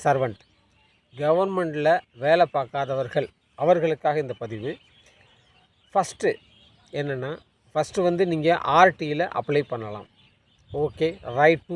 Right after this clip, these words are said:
எஜுகேஷனில் அப்ளை பண்ணலாம். அடுத்து வந்து உங்களுடைய காஸ்ட் கேட்டகரியில் நீங்க அப்ளை பண்ணலாம். அடுத்து வந்து சர்வீஸ் ப்ரியாரிட்டியில் கேட்-, என்ன, சாரி,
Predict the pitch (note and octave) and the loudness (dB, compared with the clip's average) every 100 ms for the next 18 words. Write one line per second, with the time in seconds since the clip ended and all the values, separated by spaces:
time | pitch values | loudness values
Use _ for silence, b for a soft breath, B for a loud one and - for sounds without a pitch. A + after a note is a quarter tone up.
0 | D#3+ C#3+ C#3 - C3 D3+ C3 A#2+ A#2+ A2+ | -6 -6 -6 -6 -4 -2 -4 -4 -6 -6
1 | G2+ G2+ F#2+ _ _ - C3+ F3 G#3+ - | -10 -12 -14 _ _ -2 4 6 6 6
2 | E3 C#3+ C3 F#3 - C#3 D3 D#3 D3 D3 | 6 4 -2 -4 -4 -4 2 2 4 4
3 | E3 - - D3+ F3+ F#3 - - C#3+ C#3+ | 2 -4 -4 0 2 0 -6 -2 0 2
4 | C#3 B2+ B2+ C#3+ G3+ - B2+ B2 D#3+ A2+ | 0 0 -2 -2 -4 -8 -10 -4 -4 -4
5 | B2 C3+ - G#2 G2 G#2 - _ _ _ | -6 -6 -8 -12 -10 -12 -14 _ _ _
6 | _ _ _ _ _ _ _ _ _ C3 | _ _ _ _ _ _ _ _ _ 2
7 | F#3 G#3 F#3 D#3+ E3 - - D#3+ E3+ G#3 | 2 4 4 4 2 0 2 4 4 2
8 | G3+ - E3 D#3+ C3+ C#3+ D3 E3+ - _ | 0 0 2 2 0 -2 2 2 2 _
9 | _ _ _ _ - E3 F3+ D#3+ C#3+ D#3 | _ _ _ _ 0 6 6 4 -4 -4
10 | D3 C3+ D3+ C3+ | -2 -2 -2 -2